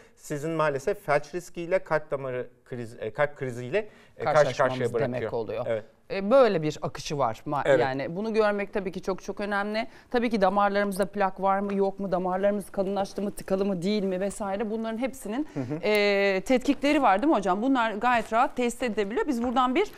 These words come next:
Speaker 2: farkındalık yaratmış olalım. Özellikle de bir aile öykünüz, e, kalp damar rahatsızlığı olan bir büyüğünüz varsa.
Speaker 1: Peki bir şey diyeceğim.
Speaker 2: Buyurun.
Speaker 1: E, şey yapalım mı? Şu anda mesela bizi izleyenler var. E, merak ediyor olabilirler. E, ben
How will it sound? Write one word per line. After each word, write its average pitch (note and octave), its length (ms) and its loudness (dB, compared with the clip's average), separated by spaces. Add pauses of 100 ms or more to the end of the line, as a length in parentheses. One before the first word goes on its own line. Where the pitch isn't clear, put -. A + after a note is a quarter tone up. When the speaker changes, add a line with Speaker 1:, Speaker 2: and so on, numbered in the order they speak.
(240)
Speaker 2:
farkındalık B3+ 520 2
yaratmış A#3+ 400 2
olalım. A3+ 340 0
Özellikle G#3+ 440 -2
de G#3+ 60 -6
bir G#3+ 100 -2 (160)
aile G3 260 0
öykünüz, G#3 400 -4 (360)
e, F#3+ 120 -4
kalp G#3 260 -2
damar G#3+ 280 -2
rahatsızlığı F#3+ 360 -2
olan G3 320 0
bir F#3+ 140 -4
büyüğünüz A3+ 420 2
varsa. F#3 520 4
Speaker 1:
Peki G3 220 -2
bir G3+ 60 -4
şey C4 180 -4
diyeceğim. E3 300 -2 (120)
Speaker 2:
Buyurun. F#3+ 360 2 (420)
Speaker 1:
E, D3 140 -2
şey F3 140 2
yapalım C4 380 -2
mı? C#3 180 -4
Şu E3+ 140 2
anda E3+ 160 0
mesela E3+ 340 0
bizi E3+ 180 -4
izleyenler E3 720 0
var. D3 320 2
E, C3+ 40 0
merak D#3+ 360 2
ediyor C3+ 220 -2
olabilirler. B2+ 460 -2
E, C#3 200 -2
ben D3+ 220 2